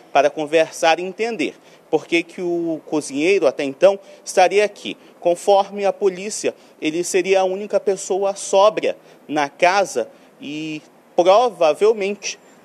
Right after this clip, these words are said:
teria presenciado tudo o que aconteceu nesse condomínio de luxo localizado na Ponta Negra, na zona oeste de Manaus. Esses são os desdobramentos ainda.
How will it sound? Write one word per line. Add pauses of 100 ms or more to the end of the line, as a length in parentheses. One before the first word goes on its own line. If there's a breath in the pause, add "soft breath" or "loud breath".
teria
presenciado (360 loud breath)
tudo
o
que
aconteceu (200 loud breath)
nesse
condomínio
de
luxo
localizado
na
Ponta
Negra, (260 loud breath)
na
zona
oeste
de
Manaus. (340 loud breath)
Esses
são
os
desdobramentos
ainda.